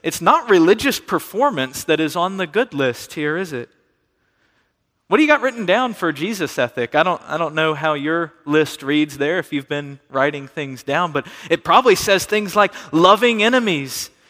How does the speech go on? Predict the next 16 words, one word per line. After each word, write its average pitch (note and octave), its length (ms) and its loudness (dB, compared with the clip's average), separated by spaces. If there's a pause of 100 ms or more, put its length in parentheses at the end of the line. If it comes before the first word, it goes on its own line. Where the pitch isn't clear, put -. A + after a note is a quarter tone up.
(120)
giving G#3+ 380 4
sacrificially, A3 1040 2
repenting A3 800 2 (160)
quickly, G#3 720 0 (260)
forgiving A3 960 2 (320)
deeply. G3 800 2 (2750)
Not G3 240 -2
necessarily F#3+ 640 -8
performing D3+ 640 -10
perfectly. D3 720 -10 (960)
Don't D3+ 120 -14
see D#3+ 160 -8
that D#3 180 -6
on D3+ 100 -12
the A#2+ 100 -14
list. B2+ 280 -16